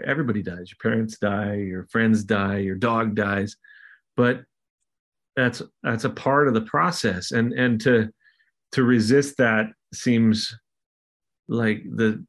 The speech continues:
the source of so much suffering. I mean, there's grieving that comes along with all those things, but to not just say, "Okay, fuck it, just let it happen," I think is, is, uh, is unnecessarily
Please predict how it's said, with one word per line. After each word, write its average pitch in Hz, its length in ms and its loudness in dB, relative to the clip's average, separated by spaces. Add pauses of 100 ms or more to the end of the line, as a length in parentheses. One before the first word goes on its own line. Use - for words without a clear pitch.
(100)
the 107 140 -4
source 131 380 0
of 107 60 -4
so 143 240 0
much 120 440 -2 (480)
suffering. 113 760 -2 (560)
I 127 40 0
mean, 139 140 4
there's 120 160 2
grieving 127 460 4
that 107 120 0
comes 117 220 -2
along 107 180 2
with 98 100 -2
all 143 200 2
those - 200 0
things, 98 300 -4
but 120 220 -2 (1080)
to 135 120 2
not 139 260 4
just - 260 -2
say, 123 220 2
"Okay, 107 260 -8
fuck 110 240 -10
it, - 140 -10
just - 260 -12 (640)
let 127 220 0
it 117 100 2
happen," 117 520 -2 (440)
I 113 140 0
think 127 280 0
is, 107 460 2
is, 98 480 -2 (220)
uh, 98 380 -2 (560)
is 113 220 0
unnecessarily 120 1500 2